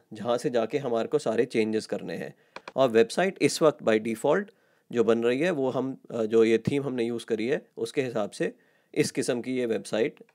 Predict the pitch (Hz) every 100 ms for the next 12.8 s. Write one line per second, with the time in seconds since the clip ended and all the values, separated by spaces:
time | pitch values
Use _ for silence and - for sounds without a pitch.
0 | - 104 107 - - _ _ _ _ -
1 | 113 104 98 85 - _ _ - - -
2 | 143 151 175 170 151 175 123 113 147 147
3 | 143 135 147 - 147 - - 123 127 131
4 | 123 123 131 113 107 - 123 185 - _
5 | _ _ - 160 165 170 135 180 - -
6 | - _ - 123 - 147 156 170 160 -
7 | 120 143 143 139 143 165 175 170 165 131
8 | 120 156 - 113 120 156 156 147 139 139
9 | 117 110 120 151 127 139 - _ _ _
10 | 113 131 123 107 135 196 - 127 123 135
11 | 139 143 131 127 131 110 101 117 147 120
12 | 107 123 120 110 95 - 131